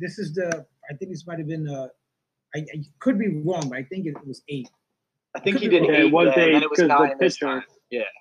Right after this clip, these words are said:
Speaker 3: the, the pitcher was the one who, uh, put the ball in play
Speaker 2: <laughs>
Speaker 3: against the Marlins.
Speaker 2: That one was crazy 'cause that was to start a game. He had the first eight guys just mowing him, and I think it actually might have been Jose Fernandez at the time, like,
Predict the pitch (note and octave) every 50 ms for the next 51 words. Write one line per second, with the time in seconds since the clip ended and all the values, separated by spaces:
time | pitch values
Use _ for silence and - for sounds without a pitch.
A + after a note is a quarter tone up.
0 | _ _ _ _ _ _ _ _ _ _ D3 C#3 C3 _ _ _ _ _ - D3+
1 | D3+ D3+ - F3 D#3 - D#3+ D3 C#3+ C3+ A#2+ C3+ C#3 C3+ C3+ C3+ B2+ C3+ C3+ C3
2 | B2+ B2+ B2+ B2+ B2+ B2+ B2 - - _ _ _ _ _ D3+ C3+ B2+ - C3 C3
3 | C3 B2+ B2+ B2+ B2 A#2 - C3 B2+ B2 B2 A#2+ - - - - - - - E3
4 | - - - _ - - C#3 C3 B2+ A#2 - B2 B2+ C3 C3 B2+ B2 B2+ B2+ -
5 | - D#3+ F3+ G3+ G#3+ G#3 F#3+ E3 D3 - - - F3+ E3 D#3 D#3 D3 D#3+ D3 C#3
6 | A#2+ C#3 C#3 C#3+ D3+ D3 - - - - - - C#3+ C#3 C3+ B2 G2+ A#2 A#2+ B2
7 | C3+ C#3 C#3 B2+ B2+ B2+ B2 B2+ B2 A#2 A2 - - D3 D3+ D3 - - - C#3
8 | C#3+ C#3+ C#3 - - C3 C3+ C3 C3 C#3 C3+ C3+ A#2+ A#2 - C3 C#3 C3+ C#3 C#3+
9 | C#3+ D3 D3 C3+ C3+ B2+ B2+ B2+ B2 - E3+ D#3 D#3+ C#3 C#3 C#3 C3+ - C#3 C3+
10 | C3+ C3+ C3 C3 B2 B2 A#2 C3+ C#3 C#3 C#3+ C#3 - - A#2+ B2 C3+ C3+ B2+ A#2
11 | A2 A2 G#2+ A2 G#2 _ G#2+ - - A2+ A2+ A2 A2 A2 A2 G#2+